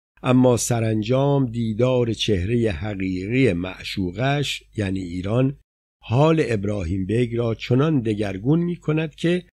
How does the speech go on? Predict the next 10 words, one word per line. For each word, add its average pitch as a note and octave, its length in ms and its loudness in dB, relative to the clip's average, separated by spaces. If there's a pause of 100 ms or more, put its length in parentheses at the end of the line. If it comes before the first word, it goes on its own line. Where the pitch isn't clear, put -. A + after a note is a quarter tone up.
(260)
در C#3+ 300 0
استانبول G#2+ 580 -2
مریض G#2 520 0
می‌شود C#2+ 540 -12
و A2 100 -6
چون C#3+ 220 4
مرض G#2+ 460 2
او F#2+ 340 -6
شدت G2 640 -6
می‌کند، A#2+ 720 -2